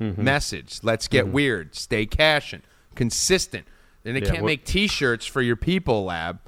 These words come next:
Speaker 2: if every week they got a new fucking slogan.
Speaker 1: <laughs> It's a new T-shirt <laughs> every week.
Speaker 2: Just stick with the tickle your clits and, you know, wiggle your tits thing that you always do.
Speaker 1: <laughs> Yeah, like, what are you gonna do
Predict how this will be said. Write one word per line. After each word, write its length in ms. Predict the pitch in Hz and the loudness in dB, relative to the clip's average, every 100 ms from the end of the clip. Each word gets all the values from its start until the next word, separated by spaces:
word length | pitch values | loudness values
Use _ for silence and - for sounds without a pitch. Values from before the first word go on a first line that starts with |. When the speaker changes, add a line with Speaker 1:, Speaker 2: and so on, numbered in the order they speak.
| - - - | -20 -20 -8
Speaker 2:
if 160 | 120 113 | -2 0
every 240 | 127 135 143 | 2 4 2
week 380 | 135 208 170 - | 2 0 -2 0
they 100 | 143 | 4
got 140 | 135 | 4
a 20 | |
new 160 | 139 143 | 4 0
fucking 380 | - 151 - 131 | 2 0 0 -6
slogan. 500 | - 202 226 92 - - | 2 4 4 2 -6 -6
Speaker 1:
<laughs> 120 | - | -10
It's 320 | 127 101 - | -6 -4 0
a 60 | 113 | 2
new 160 | 110 | 2
T-shirt 640 | 120 - 175 143 - 117 110 | 0 2 2 2 2 0 0
<laughs> 40 | - | -4
every 380 | 143 - 139 123 | -8 -6 -2 -2
week. 380 | 113 110 - - - - | 0 -4 -8 -20 -20 -16
Speaker 2:
Just 280 | - 165 - | -6 -6 -4
stick 320 | - - 415 - | -4 2 2 4
with 160 | 185 | 4
the 380 | 190 180 175 165 | 6 6 6 2
tickle 260 | - 180 190 | -2 2 2
your 160 | 170 | 2
clits 440 | 156 175 180 - 170 | 0 0 0 0 -2
and, 420 | 165 156 151 147 | 0 0 0 0
you 60 | 147 | 0
know, 140 | 143 | 0
wiggle 360 | 139 135 151 151 | -2 -2 0 0
your 120 | 143 | -2
tits 420 | - 165 - - | 2 2 0 -8
thing 400 | - 120 113 101 | -6 0 0 0
that 80 | 98 | -4
you 160 | 87 | -2
always 240 | 92 87 80 | -2 -2 -4
do. 160 | - 147 | -4 -4
Speaker 1:
<laughs> 40 | - - - - - - - | -6 -6 -8 -10 -16 -18 -12
Yeah, 260 | 233 - - | -8 0 0
like, 140 | 85 104 | 2 2
what 120 | 147 | 4
are 20 | |
you 60 | 180 | 4
gonna 180 | 180 165 | 6 6
do 240 | 165 156 | 6 6